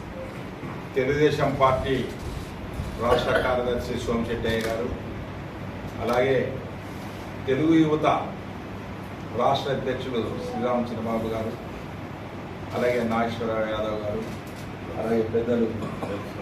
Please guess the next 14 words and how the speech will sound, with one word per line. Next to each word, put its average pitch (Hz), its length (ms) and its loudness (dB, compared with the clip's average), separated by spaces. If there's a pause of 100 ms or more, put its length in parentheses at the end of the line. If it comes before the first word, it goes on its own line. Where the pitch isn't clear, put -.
(440)
దొరస్వామి 135 400 4
నాయుడు 127 220 2
గారు, 117 580 4 (720)
పర్వీన్ 117 600 0
గారు, 113 340 0 (260)
అలాగే 123 300 4
మా 117 200 2
జిల్లా 113 300 0
అధ్యక్షులు, 120 640 0 (1200)
ఇక్కడ 120 180 2
వచ్చినటువంటి 131 720 2
తెలుగు 131 500 0
యువత 131 220 2
నాయకులు, 127 600 0